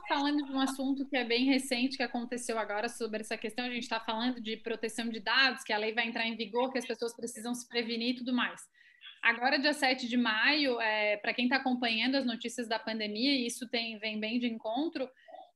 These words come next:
é, a, o S T F suspendeu a, uma decisão da, da, um, uma medida provisória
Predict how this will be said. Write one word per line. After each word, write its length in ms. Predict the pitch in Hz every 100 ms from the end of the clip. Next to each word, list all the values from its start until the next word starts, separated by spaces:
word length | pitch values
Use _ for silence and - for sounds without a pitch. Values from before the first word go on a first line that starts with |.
| 214
é, 640 | 214 208 208 202 196 196 - _ - -
a, 500 | 214 214 214 214 208
o 80 | 226
S 180 | 240 247
T 60 |
F 400 | 277 254 269 311
suspendeu 600 | 285 269 269 277 247 247 320
a, 360 | 302 269 240
uma 200 | 233 240
decisão 500 | 233 240 220 220 240
da, 340 | 247 226 214 208
da, 480 | 214 208 208 208 214
um, 360 | 214 208 -
uma 140 | 214 214
medida 340 | 220 220 247
provisória 720 | 254 240 220 208 196 277 294